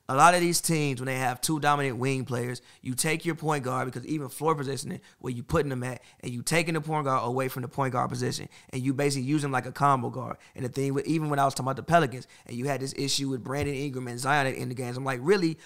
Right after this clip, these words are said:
Lonzo should have had the ball, but he can't shoot fucking free throws, so he can't shoot free throws, you don't have an in-between game,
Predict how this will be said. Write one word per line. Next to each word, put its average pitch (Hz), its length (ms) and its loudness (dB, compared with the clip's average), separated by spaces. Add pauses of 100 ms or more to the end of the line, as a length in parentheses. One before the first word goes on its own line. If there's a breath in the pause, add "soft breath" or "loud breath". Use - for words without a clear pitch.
(120 loud breath)
Lonzo 175 460 10
should 139 180 2
have 123 80 4
had 113 80 2
the 110 40 -4
ball, 117 320 -2 (120)
but - 100 -2
he 147 60 2
can't 143 240 0
shoot - 260 -2
fucking 160 300 2
free 226 240 2
throws, 127 380 2 (120)
so 143 260 0
he 160 140 2
can't 165 460 0
shoot 208 180 2
free 202 200 0
throws, 147 180 0
you 147 60 0
don't 151 100 2
have 147 140 0
an - 40 -6
in-between 170 460 0
game, 127 260 0